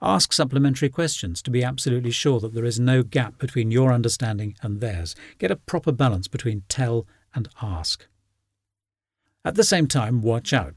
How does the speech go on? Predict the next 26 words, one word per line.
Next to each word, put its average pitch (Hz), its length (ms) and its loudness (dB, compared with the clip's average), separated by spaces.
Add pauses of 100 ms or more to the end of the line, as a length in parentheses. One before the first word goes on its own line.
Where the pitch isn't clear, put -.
because 131 320 0
some 160 240 4
words 120 320 2
never 156 300 4
have 113 160 2
a 110 40 -2
common 101 380 -2
meaning 113 340 -2 (280)
and - 120 -2
are - 60 -2
bound 170 440 2
to - 60 0
cause 90 300 -6
problems. 80 560 -8 (560)
All 165 340 6
abstract 139 540 0
nouns, 123 560 2
words 117 360 2
that 120 120 -2
refer 117 320 0
to 110 140 0
ideas, 110 520 2
not 113 180 -2 (240)
concrete 123 420 2
physical 117 440 0
things, 101 400 0